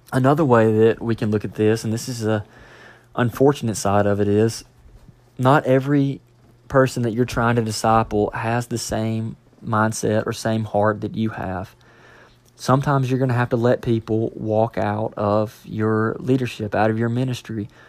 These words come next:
or whatever it is. And that's okay. Uh, Bishop T D Jakes said it like this one time. He said, "All those that stayed couldn't leave, and all those that left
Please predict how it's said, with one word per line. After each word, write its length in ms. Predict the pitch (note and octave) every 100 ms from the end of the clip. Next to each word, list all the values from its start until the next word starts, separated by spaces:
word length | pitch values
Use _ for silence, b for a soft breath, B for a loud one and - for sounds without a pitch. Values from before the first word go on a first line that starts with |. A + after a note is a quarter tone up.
| B -
or 80 |
whatever 420 | A2 C3 C3+ B2+ B2
it 100 | A#2+
is. 440 | C3 G2 - - _ _ _ _ _ _ _ _ -
And 80 | C3+
that's 220 | C#3 C#3
okay. 480 | C#3 B2 C3+ G#2 G2 B B B B B B B -
Uh, 280 | A#2 A2 - - - C3
Bishop 340 | C3+ C#3+ C3
T 140 | C#3
D 120 | C3+ A#2+
Jakes 340 | A#2+ C3 B2
said 200 | - A2+
it 40 |
like 180 | A2+ A2+
this 320 | B2 B2 G2+
one 120 | A2 G#2+
time. 280 | G2+ G2+
He 100 | A2+
said, 420 | A2 A2+ G#2+ G#2+ - B B B B B _ -
"All 200 | A2+ C3
those 320 | B2 C3 C3
that 120 | A#2
stayed 520 | - B2 A#2+ B2 A#2+ -
couldn't 300 | B2+ C3 A2+
leave, 460 | A2 G#2+ G#2+ - - - -
and 180 | A#2 A2
all 220 | A#2 A#2+
those 300 | A2+ A2+ A2
that 140 | A2
left 520 | A2 A2 G2 G#2+ -